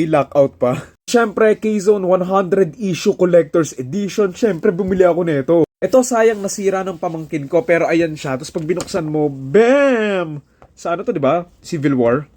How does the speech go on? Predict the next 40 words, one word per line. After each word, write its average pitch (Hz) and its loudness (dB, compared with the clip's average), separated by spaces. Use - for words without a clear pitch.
So, 277 2
ayan, 220 4
marami 214 -2
pa 214 -4
siya. 151 0
And 175 -10
basically, 185 -2
lahat 165 -2
to, 165 2
parte 151 -2
to 151 -4
ng 143 -4
kabataan 143 -4
ko. 160 0
Kaysa 254 2
nakakapag-internet 190 -2
lang 175 -4
ako 175 0
pag 151 -6
nasa 139 -4
computer 180 -2
shop 175 -2
and 147 -10
pag 156 -8
nasa 160 -6
bahay, 185 0
wala 147 -2
kaming 143 -10
internet. 202 -2
So, 226 0
alam 269 2
mo 233 -4
yun, 151 -4
mga 208 -4
magazine 196 -2
lang 175 -10
talaga 170 -4
yung 151 -8
binabasa 139 -4
ko. 123 -4